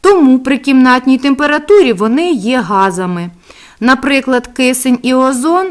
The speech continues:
є двома простими речовинами, що утворені атомами оксигену, кисню.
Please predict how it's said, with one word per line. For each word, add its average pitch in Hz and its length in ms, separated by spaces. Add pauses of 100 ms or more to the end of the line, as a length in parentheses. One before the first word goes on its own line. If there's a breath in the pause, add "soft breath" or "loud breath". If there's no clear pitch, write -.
є 214 260
двома 233 400
простими 233 580
речовинами, 240 760
що 214 260
утворені 311 640
атомами 240 640
оксигену, 247 760
кисню. 175 580